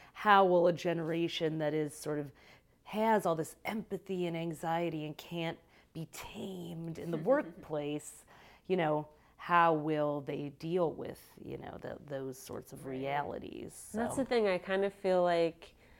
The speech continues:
Speaker 2: we, we, we feel that already on, like, a very visceral level, and we, we're a generation that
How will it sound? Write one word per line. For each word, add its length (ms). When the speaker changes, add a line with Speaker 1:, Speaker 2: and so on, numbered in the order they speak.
Speaker 2:
we, 800
we, 380
we 180
feel 440
that 200
already 460
on, 260
like, 220
a 320
very 240
visceral 500
level, 460
and 120
we, 300
we're 140
a 60
generation 580
that 320